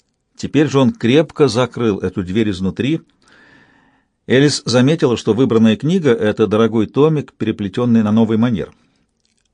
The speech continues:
Раздумывая над ее вопросом, Гест вертел книгу в руках. "Понимаешь, дорогая, времена изменились. Пять лет назад драконы были в моде. Тинталья тогда только что появилась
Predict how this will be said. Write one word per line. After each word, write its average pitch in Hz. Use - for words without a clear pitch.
Раздумывая 131
над 120
ее 120
вопросом, 135
Гест 135
вертел 117
книгу 120
в 104
руках. 113
"Понимаешь, 160
дорогая, 123
времена 160
изменились. 101
Пять 190
лет 165
назад 139
драконы 120
были 131
в 101
моде. 95
Тинталья 143
тогда 104
только 101
что 95
появилась 127